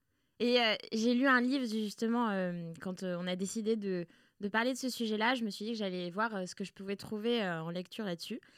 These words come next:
Et j'ai trouvé un livre vraiment pas mal, donc, qui s'appelle The Art of, euh, Everyday Assertiveness de Patrick King.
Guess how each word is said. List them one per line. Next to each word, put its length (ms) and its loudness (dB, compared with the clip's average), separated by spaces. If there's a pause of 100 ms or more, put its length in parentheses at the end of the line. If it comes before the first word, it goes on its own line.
(200)
Et 60 2
j'ai 140 4
trouvé 200 2
un 120 8
livre 340 2 (100)
vraiment 360 4
pas 160 4
mal, 280 2
donc, 140 -4
qui 100 -14
s'appelle 360 0 (280)
The 140 -4
Art 240 4 (160)
of, 200 0
euh, 120 -2 (200)
Everyday 540 2
Assertiveness 800 -4
de 80 -6
Patrick 400 -8
King. 360 0